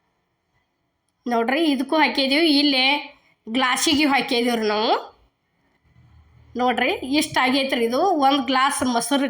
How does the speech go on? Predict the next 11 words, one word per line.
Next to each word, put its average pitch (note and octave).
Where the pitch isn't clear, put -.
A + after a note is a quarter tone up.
ಗಟ್ಟಿ B3
ಮೊಸರ್ಲಿ C4+
ಆಗೈತ್ರಿ. A3+
ಮತ್ತ G3+
ಇಷ್ಟ C4
ಎರಡ್ A#3
ಗ್ಲಾಸ B3
ಒಂದ್ C4+
ಬಟ್ಲಕ್ C4+
ಹಾಕಿವ್ C4
ನೋಡ್ರಿ. A3+